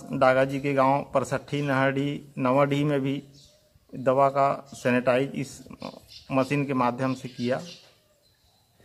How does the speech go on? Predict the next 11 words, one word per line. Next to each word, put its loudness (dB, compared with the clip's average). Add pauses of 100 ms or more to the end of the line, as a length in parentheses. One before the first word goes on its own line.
(500)
इसके -6
साथ 6
ही -2 (2000)
पुलिस 0 (800)
चौकी 2
करेली 2
बड़ी 2
के 0 (2250)
जवानों 4
के -4
साथ -4